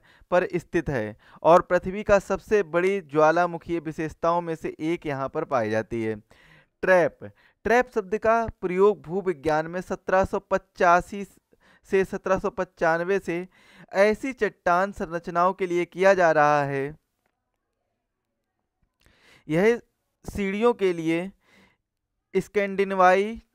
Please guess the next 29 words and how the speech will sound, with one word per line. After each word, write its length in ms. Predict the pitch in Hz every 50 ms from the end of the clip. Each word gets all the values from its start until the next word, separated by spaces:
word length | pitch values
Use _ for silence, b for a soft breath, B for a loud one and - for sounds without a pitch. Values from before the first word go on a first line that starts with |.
| _ _ -
शब्द 240 | 202 185 175 170 214 180 _ -
ट्रैप्पा 680 | 180 170 170 170 165 - _ - 170 143 120 110 110 - _ _ _
से 240 | _ - - 196 190
लिया 280 | 180 175 170 175 165 160
गया 280 | 147 135 131 131 131
है 280 | 131 143 156 165 185 202 b b b b b
और 180 | b 151 156 156
क्षेत्र 480 | - - - - 214 220 208 - 214
के 160 | 202 - 196 196
परिदृश्य 640 | - - 185 165 156 139 170 180 175 - - 185
को 160 | - - 170 160
बनाने 420 | 143 143 139 139 147 156 165 170
वाली 260 | 156 143 139 139 151
सीढ़ीदार 640 | 147 - - 208 214 226 233 214 170 156 143 139 139
पहाड़ियों 520 | - - 135 131 131 131 131 139 147 151
को 300 | 147 - 147 147 151 156 b b b b b b b
संदर्भित 600 | b - 196 180 180 170 170 170 170 185 180 -
करता 360 | - 131 123 117 - 139 131
है। 140 | 127 127 117
किसको 300 | 110 131 - - 175 160
संदर्भित 420 | - 170 160 156 160 160 156 -
करता 240 | - 170 165 165 180
है? 60 | 180
सीढ़ीदार 500 | 175 - 190 190 196 202 185 165 165 151
पहाड़ियों 420 | 143 - 143 127 127 123 131 139 139
को 180 | 160 196 226
संदर्भित 540 | 214 - 165 147 135 131 131 131 147 147 _
करता 340 | - 123 110 - - 113 110
है। 180 | 107 107 107